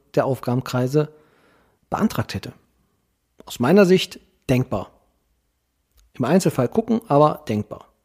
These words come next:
Es ist jetzt so, dass Nummer vier sagt, dass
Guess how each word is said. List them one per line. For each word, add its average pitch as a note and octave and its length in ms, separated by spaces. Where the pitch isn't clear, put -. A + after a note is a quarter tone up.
Es E3 140
ist G3+ 100
jetzt E3+ 140
so, F#3 180
dass F3 240
Nummer D#3 220
vier B3 540
sagt, D#3 800
dass D3 500